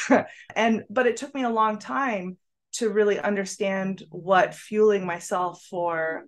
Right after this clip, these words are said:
a stressful event or fueling myself for kind of the, the mental endurance of a performance really looked like. And it goes beyond just eating a banana <laughs> bef-,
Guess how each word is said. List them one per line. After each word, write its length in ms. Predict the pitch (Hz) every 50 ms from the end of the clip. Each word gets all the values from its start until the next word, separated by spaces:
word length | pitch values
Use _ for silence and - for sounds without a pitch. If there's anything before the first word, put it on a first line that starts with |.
| - -
a 80 | 180 -
stressful 580 | - - - 196 175 170 - - 185 180 175
event 340 | 170 175 170 170 160 156 147 -
or 520 | - 175 165 165 160 160 156 156 156 156 - - - _ _
fueling 340 | - 214 220 233 233 220 208
myself 480 | 202 180 180 180 - 196 185 175 - -
for 180 | 185 175 175
kind 260 | 175 - 202 185 185 180
of 120 | 170 165
the, 220 | 175 175 170 - - - _ _ _ -
the 140 | 190 196
mental 640 | 185 190 190 190 190 190 196 202 208 - 208 180 175
endurance 520 | - 165 170 170 165 175 175 165 160 165 -
of 100 | 165 165
a 100 | 156 156
performance 640 | - 170 - - 180 165 160 160 156 160 - -
really 180 | 160 151 151 156
looked 360 | 147 151 160 160 160 - -
like. 380 | 139 120 - - - - - - _ - - - - - - -
And 440 | 196 185 180 175 170 165 165 165 - -
it 100 | 160 -
goes 220 | - 208 208 202 -
beyond 300 | 202 202 190 196 196 180
just 180 | 180 - -
eating 240 | - 185 190 185 180
a 60 | 175
banana 640 | 156 175 170 165 165 175 175 170 160 156 156 156 - _ _
<laughs> 60 | -
bef-, 260 | - - - -